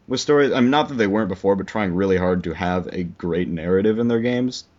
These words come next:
where that may have taken a back seat earlier to whether it was multiplayer or, you know, w-,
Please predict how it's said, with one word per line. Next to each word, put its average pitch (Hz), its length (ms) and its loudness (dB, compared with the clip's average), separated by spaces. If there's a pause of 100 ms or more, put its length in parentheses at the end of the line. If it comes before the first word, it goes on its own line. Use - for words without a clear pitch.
(420)
where 107 120 4
that 101 120 4
may 92 160 2
have 92 140 2
taken 87 280 0
a 78 40 -6
back 78 280 -6
seat 85 360 -4
earlier 92 400 2
to 80 420 -4 (220)
whether 87 300 2
it 82 80 2
was 82 280 -2
multiplayer 85 960 0
or, 78 460 -4 (1200)
you 92 100 0
know, 82 320 -2 (600)
w-, 95 160 0